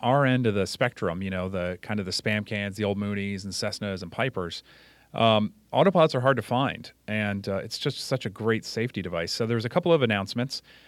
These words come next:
Um, one is the Genesis Aerosystems. These are the folks now who make S-Tech. They have a new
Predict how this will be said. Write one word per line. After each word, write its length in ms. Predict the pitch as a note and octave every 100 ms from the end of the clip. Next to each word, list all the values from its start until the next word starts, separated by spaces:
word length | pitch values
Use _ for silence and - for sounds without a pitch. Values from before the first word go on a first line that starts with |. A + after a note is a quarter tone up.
| _
Um, 400 | - B2 A#2 A2+ A2
one 260 | A#2 D3
is 120 | D3
the 140 | A#2 G#2+
Genesis 560 | - B2+ C#3 - A#2+
Aerosystems. 800 | A#2+ G#2+ G2+ A2 - A2+ A#2 - - - _ _
These 200 | B2 A#2
are 60 | A#2
the 80 |
folks 240 | G#2+ A#2 -
now 140 | A2+
who 100 | A2
make 180 | G#2+ G2
S-Tech. 460 | A2+ A2+ - G#2 -
They 120 | A2
have 160 | A2+
a 40 | G#2+
new 500 | G2+ A2 A2+ A2